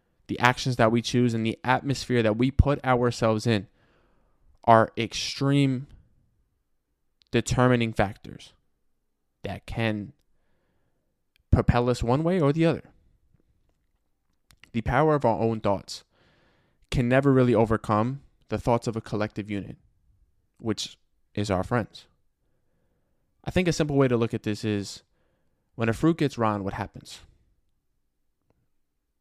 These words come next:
If you have a bag of oranges and one of them is rotten,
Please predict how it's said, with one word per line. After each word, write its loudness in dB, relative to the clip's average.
If -6
you -2
have 0
a -4
bag 0
of -4
oranges 0
and -6
one 4
of 0
them 0
is -2
rotten, -2